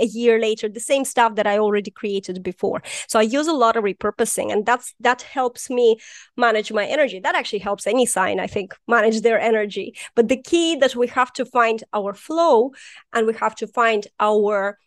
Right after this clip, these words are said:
um, you know, how we get into the zone. And for that, you need to understand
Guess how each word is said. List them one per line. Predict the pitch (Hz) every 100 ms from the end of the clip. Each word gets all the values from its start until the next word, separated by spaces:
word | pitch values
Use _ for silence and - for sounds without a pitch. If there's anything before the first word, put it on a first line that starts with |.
| _
um, | - 220 214 214
you | 247
know, | 240 202 -
how | - 247
we | 247 233
get | 233 220
into | 220 220
the | 208 196
zone. | - 277 285 196 - - - - -
And | 233 233
for | - 214 196
that, | 294 415 294 233
you | 240
need | 262 269
to |
understand | 254 226 214 - 277 262 202